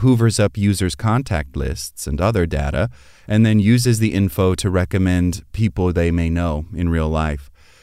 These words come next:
The feature was reportedly responsible for outing anonymous sex workers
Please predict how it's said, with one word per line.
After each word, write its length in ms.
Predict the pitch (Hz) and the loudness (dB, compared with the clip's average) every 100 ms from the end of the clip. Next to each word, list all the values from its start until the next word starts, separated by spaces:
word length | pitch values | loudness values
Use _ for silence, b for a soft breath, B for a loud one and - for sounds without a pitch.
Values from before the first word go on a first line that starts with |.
| b | b
The 80 | 113 | -2
feature 340 | 156 170 156 | -2 -2 0
was 220 | 127 104 | 2 0
reportedly 580 | 85 82 131 196 240 107 | -2 -2 0 0 0 0
responsible 640 | 87 - 87 87 98 92 92 | 0 0 0 0 -2 -2 -2
for 240 | - - | -2 -2
outing 320 | 98 110 107 | 0 2 2
anonymous 500 | 90 92 110 98 85 | 2 4 2 2 0
sex 380 | - 117 - - | 0 -2 -2 -4
workers 540 | 82 76 80 73 - | -4 -2 -2 -2 -6